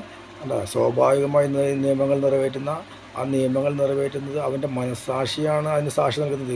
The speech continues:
അല്ലാതെ മറ്റൊരാളുടെ മുമ്പിൽ ആ നിയമം പാലിച്ച് കാണിച്ചു കൊടുക്കേണ്ട യാതൊരു ആവശ്യമില്ല. അങ്ങനെയുള്ള യാതൊരു നിയമവും ഇവിടെ നൽകപ്പെട്ടിട്ടില്ല. അതാണ് പറഞ്ഞത്, ഈ സുവിശേഷം അനുസരിച്ച്, ഈ വിശ്വാസത്താൽ നീതീകരിക്കപ്പെടുക എന്നുള്ള ഈ സുവിശേഷം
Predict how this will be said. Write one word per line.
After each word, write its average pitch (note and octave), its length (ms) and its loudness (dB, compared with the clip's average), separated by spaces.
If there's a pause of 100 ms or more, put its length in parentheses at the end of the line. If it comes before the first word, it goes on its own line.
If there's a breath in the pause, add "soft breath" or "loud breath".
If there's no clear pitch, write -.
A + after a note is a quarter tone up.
അല്ലാതെ A#2 260 -2 (380 loud breath)
മറ്റൊരാളുടെ C#3 480 2
മുമ്പിൽ D3 260 2
ആ - 20 8 (100)
നിയമം D3 300 2 (140)
പാലിച്ച് D3 400 2
കാണിച്ചു C#3+ 300 0
കൊടുക്കേണ്ട D3 320 0 (120)
യാതൊരു D3 280 0
ആവശ്യമില്ല. C#3+ 340 0 (160)
അങ്ങനെയുള്ള D3 440 -2 (120)
യാതൊരു C3+ 300 -2 (100)
നിയമവും D3+ 440 -2
ഇവിടെ D3+ 200 -2
നൽകപ്പെട്ടിട്ടില്ല. D3+ 600 -2 (600 loud breath)
അതാണ് C3+ 240 0
പറഞ്ഞത്, D#3 300 0
ഈ G3 40 0 (120)
സുവിശേഷം D3+ 460 4
അനുസരിച്ച്, A#2 420 0 (520 loud breath)
ഈ E3 40 0 (100)
വിശ്വാസത്താൽ D#3 720 2
നീതീകരിക്കപ്പെടുക C#3+ 840 -2 (200)
എന്നുള്ള C#3 260 -2 (160)
ഈ D#3 40 0 (160)
സുവിശേഷം D3+ 600 -2